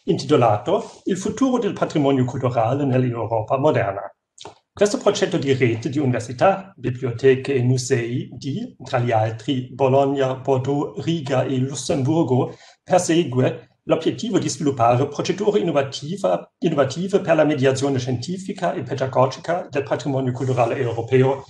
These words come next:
e di trasferirle. Un focus è sul patrimonio culturale letterario,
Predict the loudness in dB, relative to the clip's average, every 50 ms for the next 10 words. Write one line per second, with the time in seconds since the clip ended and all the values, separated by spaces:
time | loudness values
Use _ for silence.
0 | _ _ _ -2 0 0 0 -2 -6 -8 -8 -6 -6 -6 -4 -2 0 0 2 2
1 | 2 0 0 -2 -4 -6 -8 -14 _ _ _ _ -20 _ _ _ _ _ _ 0
2 | 2 2 2 4 4 4 4 4 4 2 2 2 -2 -6 -4 -2 0 0 0 0
3 | 2 4 4 4 4 2 0 -2 -4 -2 0 2 4 4 4 4 2 0 0 -2
4 | 0 2 4 4 4 4 2 -2 -4 -4 -4 -2 0 0 0 0 2 2 0 0
5 | 0 -2 -6 -10 _